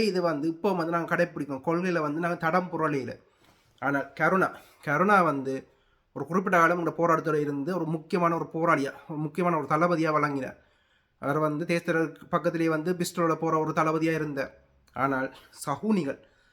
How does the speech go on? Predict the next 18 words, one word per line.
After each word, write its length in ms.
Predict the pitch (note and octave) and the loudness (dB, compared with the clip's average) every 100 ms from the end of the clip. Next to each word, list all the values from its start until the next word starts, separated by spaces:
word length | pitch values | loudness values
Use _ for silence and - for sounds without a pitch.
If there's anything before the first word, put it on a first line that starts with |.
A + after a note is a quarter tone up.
| _ - | _ -4
சகுனிகள் 480 | C#3 C#3+ G#3 F#3+ | -2 0 0 2
வந்து 160 | F3+ E3+ | 0 0
அவருக்கு 280 | D#3 D#3+ E3 | -2 -2 0
மந்திரம் 400 | D3+ E3+ F3 D#3+ | 0 0 0 -2
மோதி 280 | C#3+ C3+ B2+ C3 - _ _ _ - | -4 -4 -8 -10 -14 _ _ _ 0
தடம் 280 | D#3 G3 G#3 | 4 6 6
புரள 180 | F#3+ E3+ | 4 2
விட்டு 360 | D3 C#3+ - C3+ C3+ - - - - | 2 -2 -2 0 -2 -8 -20 -8 -2
கடைசியா 520 | D3+ F#3 F#3+ D#3 C3+ - _ _ B2+ | 2 2 0 -4 -4 -8 _ _ -10
ஒரு 140 | C3 | -6
கொள்கையில, 520 | - D#3+ G#3 G#3+ F3+ C#3 - | 0 2 4 4 2 0 -8
ஒரு 140 | C#3+ C3 | -16 -6
கொள்கையில 520 | D#3 F3 F#3+ F#3 F3+ | -2 -2 -2 0 0
எங்களை 180 | E3+ D3+ | 0 -2
இன 140 | E3+ | 0
விடுதலைக்கான 840 | F#3+ F3+ F#3 F3+ - F3+ F#3 F#3 E3 | 0 0 0 -2 0 2 2 0 0
கொள்கையில 380 | E3 F3+ F#3 | -2 2 2
வந்த 240 | E3+ E3+ | 2 0